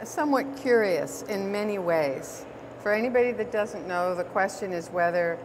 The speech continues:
an American citizen born in Jerusalem can list on his passport as the place of birth, or not just the place of birth, yeah, as the place of birth,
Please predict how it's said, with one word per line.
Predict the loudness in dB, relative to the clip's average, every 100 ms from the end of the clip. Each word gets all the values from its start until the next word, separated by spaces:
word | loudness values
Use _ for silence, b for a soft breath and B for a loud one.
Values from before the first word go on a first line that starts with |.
| B B B -6
an | -4
American | 0 2 4 4 2 -2
citizen | 0 0 2 0 -4 -4 -4 -8 -12 -16 -14 -8 -2
born | 2 2 2
in | 0 -2
Jerusalem | -4 -2 -2 -2 -4 -4 -6 -8 -14 -16 -16 -18 -16 -18 -16 -16 -16 -16 -2
can | -2 0 4
list | 4 4 0
on | 0 -2
his | -4 -4 -6 -4
passport | 2 4 2 -2 -2 -2 -4 -10 -16 -16 -16 -18 -18 -14 -2
as | 2 2 -2
the | -8
place | -10 -4 0 0 -2
of | -8 -4
birth, | -2 -2 -2 -6 -14 -14 -6
or | -4
not | -2 -4
just | -6 -8
the |
place | -2 0 0 -4
of | -6
birth, | -2 0 0 -4 -14 B -8 2
yeah, | 4
as | 4 0
the | -2
place | 4 4 4
of | 0 2
birth, | 4 4 0